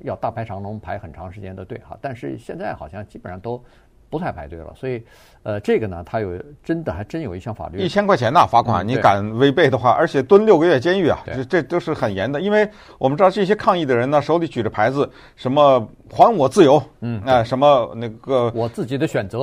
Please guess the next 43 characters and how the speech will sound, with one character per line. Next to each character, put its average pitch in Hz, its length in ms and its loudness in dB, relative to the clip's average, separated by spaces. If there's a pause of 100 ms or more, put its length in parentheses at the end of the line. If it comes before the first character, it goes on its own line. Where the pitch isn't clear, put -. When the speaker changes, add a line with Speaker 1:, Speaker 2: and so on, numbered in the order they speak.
Speaker 2:
啊 131 180 6
，“我 127 220 2
自 190 180 2
己 135 60 -4
的 139 80 0
身 196 180 2
体， 156 140 0
我 131 100 4
自 185 140 -2
己 147 60 -2
的 165 100 2
选 123 180 -2
择” 127 220 2
什 120 100 -10
么 127 140 -6
的 127 240 0
，“疫-， 151 160 -8 (280)
疫 - 20 -2
苗 165 180 2
死 135 160 -4
的 135 80 0
人 170 140 -2
比 131 340 -2
病 185 180 -2
毒 180 120 4
死 - 120 -8
的 131 80 0
人 160 160 0
多”， 190 220 4
什 143 100 -6
么 139 240 2
“疫 208 140 -4
苗 147 160 0
是 165 100 -2
假 127 220 -2
的”， 135 160 4
什 127 80 -4
么 123 60 -6
什 127 100 -2
么 123 80 -6
之 147 80 -4
类 139 140 2
的， 107 120 0